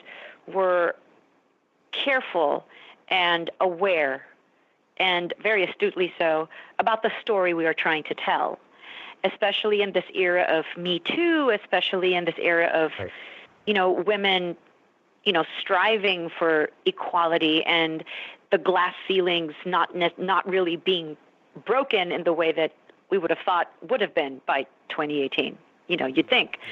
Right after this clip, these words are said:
Speaker 1: Um, for me, I, I choose to look upon this story as one of hope and optimism and empowerment. That is how I'm looking at it, um,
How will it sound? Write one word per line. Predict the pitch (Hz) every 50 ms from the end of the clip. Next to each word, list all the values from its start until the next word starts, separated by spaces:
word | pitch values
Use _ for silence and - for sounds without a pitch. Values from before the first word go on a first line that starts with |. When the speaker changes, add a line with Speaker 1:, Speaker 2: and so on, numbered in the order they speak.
| - - - - - - - -
Speaker 1:
Um, | 240 285 294 285 294 285 - _ - 269 - -
for | 311 302
me, | 285 311 392 403 339 262
I, | - - 269 - -
I | - 294 339 339 -
choose | - - - 370 392 415 440 392 - -
to | - 277
look | 262 269 262 -
upon | - - - - 214 202 202 196
this | 185 196 190 -
story | - - 196 190 185 202 196
as | 185 175
one | 170 185 180 175
of | 170 165 - - - - - - - - -
hope | - - 254 254 202 - -
and | - 190 -
optimism | - 190 185 - - 185 180 170 - 180 175 -
and | - 190 180
empowerment. | 175 170 160 180 165 156 156 156 143 135 - - _ - -
That | 165 208 220 220
is | 202 -
how | - 175 170 165
I'm | 165 165 160
looking | 160 151 - 165 151
at | 147 139 -
it, | - - - - - - - - - - - - - - - -
um, | 185 185 175 175 170 170 165